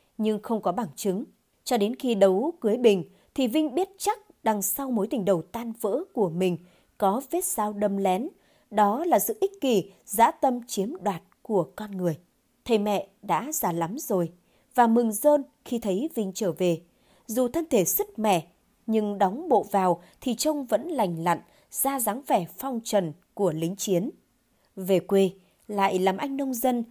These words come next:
như thuở chưa cầm súng và chưa có người yêu. "Thôi, à, sống được là may rồi con." Thầy Vinh thở phào,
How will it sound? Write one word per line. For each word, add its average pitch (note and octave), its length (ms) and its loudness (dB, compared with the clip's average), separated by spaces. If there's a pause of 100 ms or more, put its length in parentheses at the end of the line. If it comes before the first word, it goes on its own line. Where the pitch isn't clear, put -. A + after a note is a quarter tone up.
(160)
như G#3 260 0
thuở G3+ 220 4
chưa G3 240 -2
cầm F#3 220 0
súng F#3+ 340 0 (420)
và G#3 280 2
chưa C4+ 360 -2
có G#3+ 380 -2
người B3 200 0
yêu. F3+ 320 2 (320)
"Thôi, A3 420 8 (100)
à, A#3 160 -2
sống F#3 240 -4
được G3+ 200 0
là D#3 100 0
may F#3 300 2
rồi E3+ 120 -2
con." G3 360 4 (360)
Thầy F3 160 -2
Vinh E3+ 300 -2
thở F#3 180 0
phào, D#3+ 400 -12